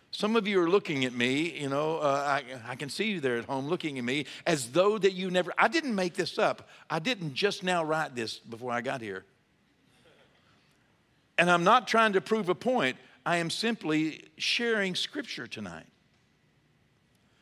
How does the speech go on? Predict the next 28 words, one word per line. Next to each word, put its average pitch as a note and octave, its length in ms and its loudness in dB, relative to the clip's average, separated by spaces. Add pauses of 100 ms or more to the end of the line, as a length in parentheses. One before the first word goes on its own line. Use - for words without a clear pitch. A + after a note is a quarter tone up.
(500)
to G3 140 2
understand G3 800 0
that, C3+ 160 0 (360)
you - 80 -8
know, D#3 180 -2
uh, C#3 380 -2
I - 20 0
mean, C#3 440 -6
we A#3 160 4
have A#3 180 2
read G#3+ 300 6
about D#3+ 240 2
the - 60 -12
fall C3+ 280 -2
of A2+ 80 -8
Satan. B2+ 480 -4 (1600)
You C#3 120 -4
know, F3 240 0 (400)
uh, D3+ 220 0 (460)
Jesus F#3 460 2
said F#3 280 6
in D#3 180 2
Luke, A3+ 220 0
the D#3+ 60 -2
tenth F#3 280 2
chapter, A3 360 4 (200)
"I A3+ 440 8
saw A#3+ 720 6